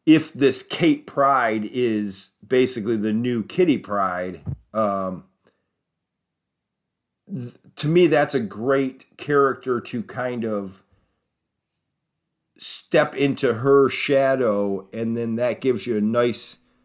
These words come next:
uh, viewpoint f-, to, to check out the rest of the, the, uh, you know, the X-Men and the,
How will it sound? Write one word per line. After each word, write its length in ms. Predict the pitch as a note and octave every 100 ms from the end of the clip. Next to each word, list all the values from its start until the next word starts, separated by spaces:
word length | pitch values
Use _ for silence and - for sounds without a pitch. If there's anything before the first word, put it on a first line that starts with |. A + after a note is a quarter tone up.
| _ _ _
uh, 360 | F2 F2+ D#2+ D2+ -
viewpoint 840 | F2+ F#2+ C#3 D#3 - A#2+ A2+ G#2 G#2 _
f-, 400 | _ - - - _ _ -
to, 240 | A#2+ G2
to 200 | F#2 -
check 340 | F#2+ - B2+ A2
out 200 | G#2+ G#2
the 80 |
rest 300 | G#2 A2 G#2
of 100 | G#2+
the, 240 | G2 F#2+ - _ - _ _ -
the, 340 | F#2 F2+ F2
uh, 220 | E2 D#2+ D#2 _ _ _ _ _ _ _ _ _ _ -
you 120 | G#2+
know, 60 | G2+
the 140 | F#2
X-Men 540 | F#2+ G2+ - A2 G2 F#2+
and 200 | F#2 F2+
the, 300 | E2+ E2